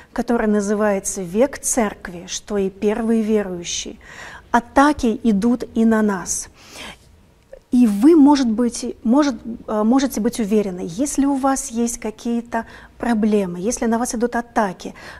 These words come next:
в сфере, например, здоровья, финансов, с отношениями, на работе, в служении, Дух Святой здесь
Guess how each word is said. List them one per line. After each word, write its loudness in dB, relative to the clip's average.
в -12
сфере, 0
например, -8
здоровья, 0
финансов, 0
с -2
отношениями, 2
на 0
работе, 2
в -10
служении, 0
Дух -4
Святой -6
здесь -4